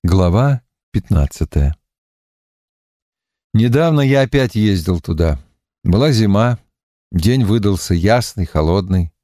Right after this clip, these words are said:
За Ширмиком леса стояли заснеженными, землю запорошило, и ветки деревьев были припудрены белым.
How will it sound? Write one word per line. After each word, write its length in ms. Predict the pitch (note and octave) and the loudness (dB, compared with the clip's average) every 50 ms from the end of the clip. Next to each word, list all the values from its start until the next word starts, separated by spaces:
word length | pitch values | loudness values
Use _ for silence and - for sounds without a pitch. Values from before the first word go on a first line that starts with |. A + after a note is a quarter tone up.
| _ _ _ _ _ _ _ _ _ _ _ _ _ _ - | _ _ _ _ _ _ _ _ _ _ _ _ _ _ -2
За 260 | G#2 F2+ G#2 A2+ G#2+ | 0 2 2 0 0
Ширмиком 680 | - - E3 E3 D#3+ C#3+ C#3 B2 - - A2+ F#2 F2 - - _ - | 0 0 0 0 0 0 0 -2 -2 -2 -2 -2 -2 -4 -8 _ -8
леса 400 | E2 E2+ G2 G#2+ - - C3 B2+ | -4 -2 0 0 0 0 -2 -2
стояли 360 | - - - A2 A#2 A#2 A2+ | -2 -2 -2 0 0 0 0
заснеженными, 920 | G#2+ F#2 G#2 G2+ - - G#2 A#2+ C#3+ D3+ A2+ A2 G2+ F#2+ F2 E2+ E2 D#2 - - _ _ _ _ _ _ _ _ _ | 0 0 -2 -2 -2 -2 -2 0 0 0 -2 -2 -2 0 0 0 0 -2 -2 -6 _ _ _ _ _ _ _ _ _
землю 520 | F#2+ F#2 G2 A#2 A#2 A2+ A2 G#2+ G#2+ G2 D#2 D#2+ | 0 0 2 2 2 2 2 0 0 -2 -2 -4
запорошило, 880 | F#2 F2 G2 - - F#2+ F#2+ F2+ - - - C#3 D3+ C#3 G#2+ F2+ - - _ _ _ _ _ _ | -2 -2 -2 -2 -2 -2 -2 -2 -2 -4 -2 -2 0 0 0 -2 -4 -8 _ _ _ _ _ _
и 80 | - F#2 | -2 0
ветки 320 | F2+ A2+ B2+ - - - | 2 0 0 -2 -2 -2
деревьев 480 | G2+ F#2+ A2+ B2 E3 E3+ D3+ C3+ A#2+ F#2 | 0 2 2 2 2 2 2 0 0 0
были 260 | F2+ A2 C3 C3+ C3 | 0 -2 0 0 0
припудрены 720 | - - - G#2+ A2+ - - C3 B2+ A#2 A#2 A#2 G#2+ A2 G#2 | -2 -2 -2 -2 -2 -2 -2 -2 -2 0 0 0 0 0 0
белым. 560 | F#2 F2 F#2+ F#2 F2+ F2+ F2+ F2 F#2 F#2 | 0 0 0 0 0 0 -2 -2 -4 -6